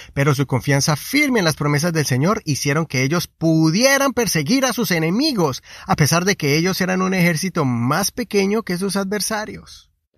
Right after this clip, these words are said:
Por eso el gran consejo del día de hoy es aprender a esperar en el Señor. El final de este salmo nos muestra la virtud de esperar.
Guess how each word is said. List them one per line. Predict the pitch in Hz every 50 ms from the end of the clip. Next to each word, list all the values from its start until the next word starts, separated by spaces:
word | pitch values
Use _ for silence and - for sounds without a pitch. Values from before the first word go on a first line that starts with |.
| _ _ _ _ _
Por | - 135 135 147
eso | 214 262 277 240 -
el | 254
gran | 220 220 240 247 233
consejo | - 220 220 190 - 220 190 208
del | 202 180 165
día | 170 190 196 185
de | 165
hoy | 151 170 190 190 170
es | 165 170 190 - - -
aprender | - 170 175 170 - - 160 151 143 131 127 123 135 185 202 208 220 220
a | - 185 175
esperar | 151 - - - 113 123 160 180 190 190 185
en | 185 180 175
el | 170 160
Señor. | - - 156 147 127 110 104 113 117 - _ _ _ _ _ _ _ _ _ _ _ - - - - _
El | - 139 123
final | - 143 131 147 156
de | 151 165
este | 147 - 165
salmo | 143 160 156 160 160 160
nos | 147 139
muestra | 135 131 135 139 - - 156 151 147
la | 139 131
virtud | 120 120 120 117 113 113 - - 170 170 160
de | 139 147 170 180 180 180 190
esperar. | 175 - - - 180 180 175 185 202 202 175 139 - - _